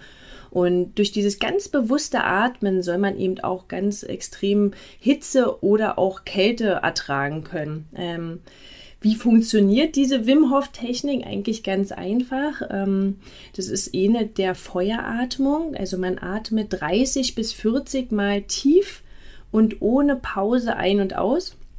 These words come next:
Und anschließend hält man die Luft für etwa eine Minute lang an, an. Und dieses,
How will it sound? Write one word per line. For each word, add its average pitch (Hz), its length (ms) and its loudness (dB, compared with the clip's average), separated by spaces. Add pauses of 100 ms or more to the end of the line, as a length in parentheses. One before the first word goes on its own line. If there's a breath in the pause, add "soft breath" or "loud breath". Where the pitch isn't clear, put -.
(520)
Und 202 100 2
anschließend 294 840 2 (140)
hält 226 300 0
man 233 260 2
die 202 180 0
Luft 262 320 0
für 202 440 2
etwa 208 340 -4
eine 254 460 2
Minute 214 560 2
lang 185 420 -2
an, 165 380 -6
an. 160 300 -2 (480 loud breath)
Und 180 380 -2
dieses, 233 580 0